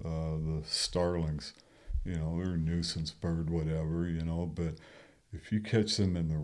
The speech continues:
right light, the colors on them things are amazing.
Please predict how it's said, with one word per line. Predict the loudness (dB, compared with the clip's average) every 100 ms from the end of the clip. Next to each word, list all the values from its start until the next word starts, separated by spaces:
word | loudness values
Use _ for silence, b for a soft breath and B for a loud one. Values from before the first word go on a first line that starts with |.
| -2 -2
right | 2 2 4
light, | 2 2 0 -2 -8
the | -10
colors | -8 -4 -2 0 0 0
on | 0 0
them | 0 -2
things | -4 -4 -2 -2
are | -4 -2
amazing. | -2 0 0 2 0 -2 -4 -6